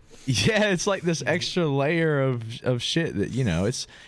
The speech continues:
it's something you had in your toolbox before you had, uh, started working.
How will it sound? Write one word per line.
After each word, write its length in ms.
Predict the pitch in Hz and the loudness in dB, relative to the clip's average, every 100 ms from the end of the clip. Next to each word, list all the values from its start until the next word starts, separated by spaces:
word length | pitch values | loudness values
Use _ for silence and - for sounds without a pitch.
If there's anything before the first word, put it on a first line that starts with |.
| - | -4
it's 160 | 120 - | -2 0
something 220 | 175 139 | 0 0
you 100 | 131 | 0
had 160 | 139 135 | 2 2
in 40 | |
your 100 | 113 | 0
toolbox 600 | - 175 143 85 92 - | 0 -2 0 -2 -2 -2
before 360 | 98 - 117 104 | -6 -2 0 0
you 280 | 95 104 | 2 0
had, 160 | 98 92 | 0 0
uh, 300 | 90 87 87 - - _ | 0 0 -2 -6 -20 _
started 400 | - - 113 104 | -4 -2 0 0
working. 440 | 117 151 - 67 | -2 -2 -4 -6